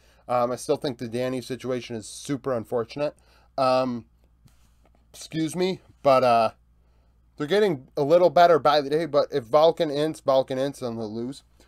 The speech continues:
Um, I wrote it down here 'cause I forgot there and I wasn't gonna erase this.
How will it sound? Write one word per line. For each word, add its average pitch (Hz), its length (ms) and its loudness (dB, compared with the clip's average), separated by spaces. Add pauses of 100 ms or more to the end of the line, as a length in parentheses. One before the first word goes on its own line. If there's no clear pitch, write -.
(220)
Um, 127 380 2
I 135 80 -2
wrote 151 200 0
it 135 100 -8
down 131 200 -2
here 139 180 -6
'cause 120 160 -12
I 117 80 -4
forgot 127 440 -2
there 127 160 -4
and 127 100 -4
I 117 40 -4
wasn't 117 260 -10
gonna 113 260 -6 (380)
erase 120 420 -6
this. 117 300 -8